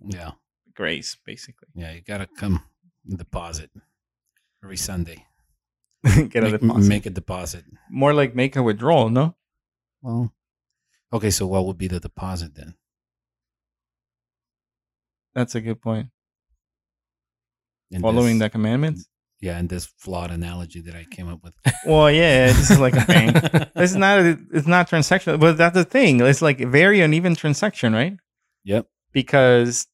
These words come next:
Speaker 2: you know, Jesus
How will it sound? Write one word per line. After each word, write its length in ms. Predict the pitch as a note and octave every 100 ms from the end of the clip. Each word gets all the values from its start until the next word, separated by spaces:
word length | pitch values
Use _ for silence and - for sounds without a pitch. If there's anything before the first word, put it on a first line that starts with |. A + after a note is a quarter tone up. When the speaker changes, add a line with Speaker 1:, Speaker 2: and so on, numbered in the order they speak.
| -
Speaker 2:
you 120 | B2+
know, 380 | A2 G#2 A2+ B2+ _ _ _ _ _ _ _ _
Jesus 720 | A#2 C3+ C#3+ C3+ C#3+ C3+ C#3